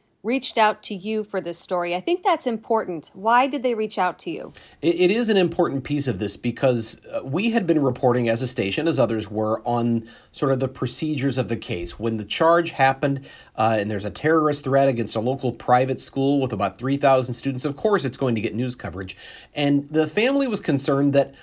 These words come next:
Speaker 2: the person people were seeing on T V was this,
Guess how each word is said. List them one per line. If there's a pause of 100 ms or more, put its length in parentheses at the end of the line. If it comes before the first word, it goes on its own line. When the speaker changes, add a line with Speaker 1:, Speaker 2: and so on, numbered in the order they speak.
(180)
Speaker 2:
the
person
people
were
seeing
on
T
V
was
this,